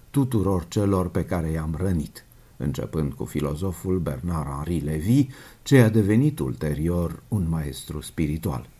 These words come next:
Ian Moix a evocat deceniile de dificultăți pe care le-a traversat și, în parte, amenințările de șantaj cărora le-a fost supus de teama ieșirii la suprafața trecutului său. Pe de altă parte, el s-a apărat, contraatacând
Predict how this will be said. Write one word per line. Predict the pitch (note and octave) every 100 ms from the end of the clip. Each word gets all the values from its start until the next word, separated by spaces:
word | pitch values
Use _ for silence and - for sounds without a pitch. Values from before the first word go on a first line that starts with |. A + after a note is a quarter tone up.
| - - - - -
Ian | A2 A2+ A2+
Moix | A#2+ D3+ E3+ -
a | A#2+ F#2
evocat | F2 F#2+ - G#2 -
deceniile | F#2 F#2 B2+ G#2 F#2 E2
de | D#2+ E2
dificultăți | F2+ - F#2 G2 E2+ A2+ C3 -
pe | C#2+
care | - B1
le-a | C2 C#2
traversat | D#2 F2 F2 F2+ - C3+ D3
și, | - D2
în | C2+
parte, | - F2 D#2 G#2
amenințările | F2+ C#2 C#2+ D2+ F2+ C2+ C#2
de | D2+ D#2+
șantaj | - E2+ D#2+ D2+ G#2+ G2 -
cărora | D#2+ D2 D2+ E2+ - - -
le-a | F#2
fost | E2 F2+ -
supus | F#2 E2 B2+ C3 - - - -
de | A#2+ A#2
teama | A#2 G#2+ F#2+ F2+
ieșirii | E2 E2 - A2 D2+
la | C2 A#1+
suprafața | - - D#2+ - F2 - E2+
trecutului | - E2+ - D#2+ D2+ E2
său. | F#2 - - - - - _
Pe | G#2
de | A2
altă | G2+ A2+
parte, | A#2 D#3+ E3+ F3+
el | B2 F2+
s-a | E2+ F2+ D2+
apărat, | D2 F2+ F2 A2 A#2+ - -
contraatacând | D#2 B1+ C#2 C2 C2 D#2 - A#2+ B2+ B2+